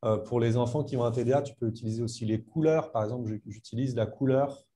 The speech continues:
euh, en thérapie. Euh, on peut utiliser, euh, bah, des enregistrements, par exemple. S'il n'a pas le tambour, je peux m'enregistrer.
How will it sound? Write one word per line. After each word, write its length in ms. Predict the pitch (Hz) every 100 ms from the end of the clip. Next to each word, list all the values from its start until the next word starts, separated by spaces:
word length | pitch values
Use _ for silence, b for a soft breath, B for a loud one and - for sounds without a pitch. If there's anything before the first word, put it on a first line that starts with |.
| _ _ _ _
euh, 460 | 107 104 101 101 101
en 180 | 107 107
thérapie. 580 | 113 107 113 120 156 170 - B B B B -
Euh, 340 | 110 104 104 110
on 100 | 110
peut 160 | 127
utiliser, 800 | 123 123 123 120 117 127 139 139
euh, 420 | 127 110 107 107 107 B B -
bah, 100 | 107
des 180 | 113 123
enregistrements, 680 | 123 123 131 - 156 196
par 160 | 190 131
exemple. 260 | 131 175
S'il 360 | 175 - 117 113
n'a 100 | 110
pas 140 | 117
le 100 | 117
tambour, 340 | 117 123 135 139
je 80 | -
peux 80 | 117
m'enregistrer. 880 | 107 107 107 107 113 - 175 208